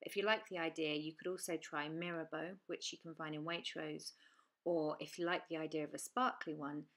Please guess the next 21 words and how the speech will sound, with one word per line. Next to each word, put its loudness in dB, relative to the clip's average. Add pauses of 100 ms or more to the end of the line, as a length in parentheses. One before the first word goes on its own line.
(140)
try 2
a 4
Saumur 0
Rosé. -2
Um, -6
Wine 0
Society -6
do -4
a -2
really -6
good -10
one. -10 (1200)
If 4
you 0
really 4
do 4
not 0
like -2 (100)
the -2
rosé, 2
then 0